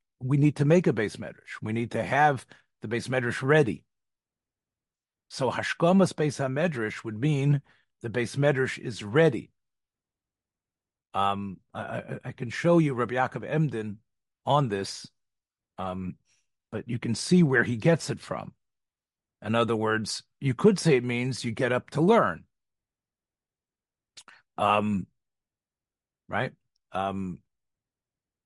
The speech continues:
Hashkamas Beis Hamedrash.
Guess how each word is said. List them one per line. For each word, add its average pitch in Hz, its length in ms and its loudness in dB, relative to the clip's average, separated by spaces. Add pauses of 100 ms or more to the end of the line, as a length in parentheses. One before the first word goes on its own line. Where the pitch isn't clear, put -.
(680)
Hashkamas 151 580 2
Beis 139 280 0
Hamedrash. 131 680 -6